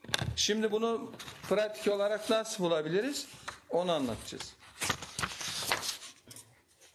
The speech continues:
Yine on sekiz ile otuzu alalım. Bak, on sekiz ile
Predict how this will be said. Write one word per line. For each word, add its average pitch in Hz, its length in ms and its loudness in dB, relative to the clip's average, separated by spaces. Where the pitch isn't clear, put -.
Yine 226 220 4
on 233 200 0
sekiz 226 400 2
ile 226 80 4
otuzu 226 360 4
alalım. 226 540 2
Bak, - 260 -2
on 202 220 4
sekiz 202 720 2
ile 170 400 2